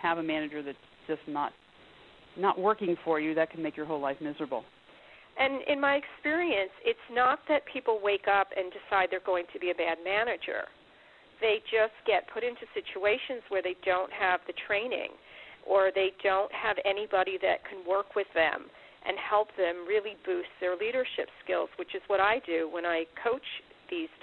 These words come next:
Speaker 2: kinds of leaders.
Speaker 1: So tell me a little bit about talent magnetism. So wh-, what is a magnetic manager?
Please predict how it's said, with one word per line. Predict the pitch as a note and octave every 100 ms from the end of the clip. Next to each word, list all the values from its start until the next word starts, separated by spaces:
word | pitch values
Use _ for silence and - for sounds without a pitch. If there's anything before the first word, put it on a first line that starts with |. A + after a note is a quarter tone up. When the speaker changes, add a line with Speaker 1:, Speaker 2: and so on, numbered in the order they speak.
| -
Speaker 2:
kinds | E3 D#3+ -
of | D#3
leaders. | - - A1+ - - - - - - - - - - - - - - - - -
Speaker 1:
So | C#4+ G4
tell | A#4+
me | G#4
a |
little | D4 C#4+
bit | C4+
about | B3 A3 G#3 -
talent | A3 A3 F3
magnetism. | F3 F3 D#3 - C#3+ C3+ - - - - -
So | G3+
wh-, | F#3 F#3+
what | C#4+
is | E4
a | A3+
magnetic | F3 F3+ F3+ E3+ D#3+ E3
manager? | D3+ D3 C3+ G2+